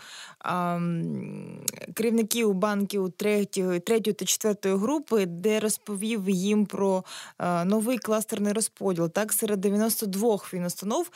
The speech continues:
Н Б У виявив, е, тільки сорок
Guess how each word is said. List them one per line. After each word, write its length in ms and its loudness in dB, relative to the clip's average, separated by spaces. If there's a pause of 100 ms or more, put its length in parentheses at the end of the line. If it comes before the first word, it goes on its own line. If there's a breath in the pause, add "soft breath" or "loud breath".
(260 loud breath)
Н 180 2
Б 80 -4
У 140 2
виявив, 560 2 (280 loud breath)
е, 240 2
тільки 340 0
сорок 420 0